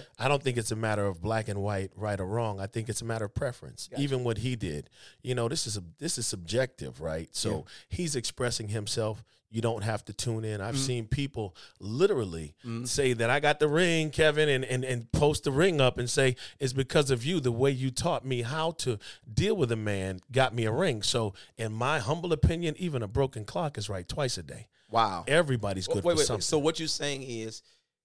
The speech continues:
Speaker 2: everything wasn't all bad with what he,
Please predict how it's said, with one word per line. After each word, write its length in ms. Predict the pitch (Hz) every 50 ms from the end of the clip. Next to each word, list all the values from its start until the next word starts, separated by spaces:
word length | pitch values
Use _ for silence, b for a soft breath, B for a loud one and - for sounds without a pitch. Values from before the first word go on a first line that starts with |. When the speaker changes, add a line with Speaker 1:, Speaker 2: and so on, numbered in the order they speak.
| _ _ _ _ _ _
Speaker 2:
everything 540 | - 131 139 147 151 - - 147 135 131 131 123
wasn't 260 | 123 117 117 120 - -
all 260 | 113 117 117 110 107
bad 480 | 120 113 107 123 120 117 107 92 - -
with 200 | - 95 - 101
what 200 | 98 104 104 -
he, 100 | - 104